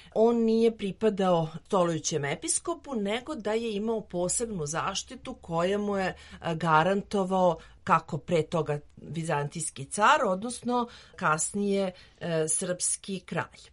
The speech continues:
Prisustvu vizantijskih vladara, e, na prostoru manastira Treskavca neposredno i svedoči slikarstvo iz potonjeg perioda, odnosno freske, freske očuvane na ulazu u manastir iz devetnaestog veka svedoče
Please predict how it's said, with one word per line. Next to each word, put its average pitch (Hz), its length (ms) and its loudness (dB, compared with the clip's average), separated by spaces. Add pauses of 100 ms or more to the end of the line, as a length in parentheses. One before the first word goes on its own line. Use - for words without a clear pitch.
Prisustvu 277 680 -2
vizantijskih 220 800 0
vladara, 156 600 0 (320)
e, 165 120 0
na 180 120 0
prostoru 277 480 0
manastira 226 680 0
Treskavca 269 760 -4 (240)
neposredno 277 720 -2
i 208 40 0
svedoči 220 520 0
slikarstvo 196 760 -2
iz 269 140 -6
potonjeg 220 580 0
perioda, 135 640 -8 (300)
odnosno 233 760 0
freske, 220 420 0 (140)
freske 240 460 0
očuvane 190 640 0
na 156 160 0
ulazu 220 420 0
u 170 60 -2
manastir 131 560 -6
iz 151 140 -10
devetnaestog 175 800 -2
veka 143 420 -4
svedoče 311 720 -2